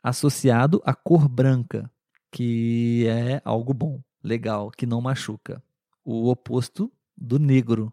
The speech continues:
do preto, que é negativo. Então, pessoal, recapitulando com vocês as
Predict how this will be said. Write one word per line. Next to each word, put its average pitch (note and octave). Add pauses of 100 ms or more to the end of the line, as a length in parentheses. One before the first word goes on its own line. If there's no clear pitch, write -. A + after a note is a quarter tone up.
(120)
do C3
preto, - (120)
que A#2
é G#2+
negativo. A2+ (1300)
Então, D3+
pessoal, B2+ (300)
recapitulando F3 (160)
com C#3
vocês A#2+ (300)
as -